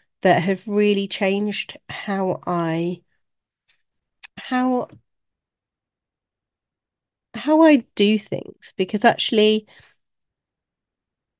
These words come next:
so with regards to, like, the A D H D, um, I'm still waiting the formal diagnosis, but I've been told that basically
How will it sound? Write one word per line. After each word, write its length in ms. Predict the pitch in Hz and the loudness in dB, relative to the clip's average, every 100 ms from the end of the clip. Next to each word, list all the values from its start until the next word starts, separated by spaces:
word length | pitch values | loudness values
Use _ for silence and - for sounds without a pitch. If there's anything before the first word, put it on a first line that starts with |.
| _ _ _ _ _ _ _ _ - | _ _ _ _ _ _ _ _ -10
so 540 | - 220 208 202 196 | 0 2 4 4 2
with 320 | 226 220 - | 0 -2 -4
regards 640 | 208 208 190 185 180 - | -6 -2 -2 -2 -4 -12
to, 720 | - - 208 190 180 175 175 - - | -12 -4 0 2 4 4 2 0 -2
like, 280 | 160 143 | -2 -2
the 140 | 180 - | -4 -2
A 140 | 185 | 0
D 120 | 180 | 0
H 240 | 170 - - | -2 -4 -2
D, 460 | 226 175 170 196 _ _ - - _ 180 | 0 2 -2 -8 _ _ -20 -20 _ 0
um, 240 | 175 170 | 2 2
I'm 80 | 185 | -2
still 260 | - 208 | 0 2
waiting 220 | 190 185 - | 4 4 0
the 80 | |
formal 340 | - 190 208 202 | -2 -2 0 -2
diagnosis, 680 | 180 165 165 160 - 170 - | -4 -6 -4 -6 -6 -10 -6
but 240 | 165 147 | -4 -2
I've 420 | 170 165 165 165 _ _ _ | -2 -2 -2 -4 _ _ _
been 180 | 180 170 | -2 -2
told 360 | 165 190 170 170 | -2 -6 -4 -2
that 280 | 160 - _ - | -2 -2 _ -6
basically 680 | 175 165 - - 165 165 156 | -2 -2 -6 -2 0 0 -2